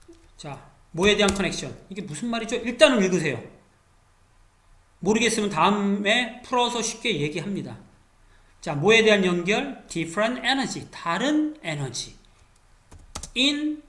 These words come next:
the other park, 다른 공원에서는 다른 에너지를 받는다고 생각해서 이쪽 공원에서는 이런 에너지를 받고 저쪽 공원에서는 다른 에너지를 받고, 예를 들어서 이쪽 공원에 가면은 막 모래가 많고 저쪽 공원에 가면 막 숲이 우거지고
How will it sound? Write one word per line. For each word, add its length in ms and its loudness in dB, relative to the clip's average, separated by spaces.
the 320 -2
other 580 -10
park, 360 -6
다른 640 -2
공원에서는 840 -2
다른 380 6
에너지를 500 4
받는다고 460 4
생각해서 680 -2
이쪽 320 -4
공원에서는 640 2
이런 200 4
에너지를 380 -2
받고 480 -14
저쪽 320 -8
공원에서는 460 -2
다른 200 0
에너지를 360 -2
받고, 380 -16
예를 180 0
들어서 140 0
이쪽 360 -2
공원에 320 2
가면은 560 0
막 180 -2
모래가 360 4
많고 640 -8
저쪽 260 -8
공원에 300 2
가면 300 0
막 60 -2
숲이 280 -6
우거지고 640 -4